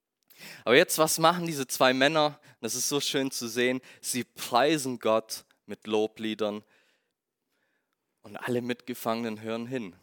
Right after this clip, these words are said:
spitzen die Ohren. Und das ist nur eine Klammer, aber was hier so herauskommt, finde ich, ist, Gott Loblieder singen. Ja, wenn wir heiteren Sonnenschein haben wie heute,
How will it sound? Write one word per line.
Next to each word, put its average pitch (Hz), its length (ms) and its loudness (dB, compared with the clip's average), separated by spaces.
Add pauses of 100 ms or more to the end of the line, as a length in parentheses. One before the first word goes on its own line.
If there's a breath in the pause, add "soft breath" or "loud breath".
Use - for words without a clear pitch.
(680)
spitzen - 520 -12
die 104 100 -8
Ohren. 98 400 -6 (1900)
Und - 440 -6 (140)
das 95 140 -12
ist - 260 -12
nur 135 140 -4
eine 131 140 0
Klammer, 127 600 0 (280)
aber 104 540 0 (340)
was - 240 -4
hier 123 140 -2
so 113 160 -4
herauskommt, 107 640 -4
finde 110 260 -8
ich, - 80 -14
ist, - 320 -8 (1600 soft breath)
Gott - 420 -2
Loblieder 127 680 2
singen. 101 400 -4 (160)
Ja, 101 220 -4
wenn 110 280 -4 (280)
wir 110 260 -4
heiteren 139 400 0
Sonnenschein 123 580 -2
haben 107 240 -2
wie 101 120 -4
heute, 127 560 -2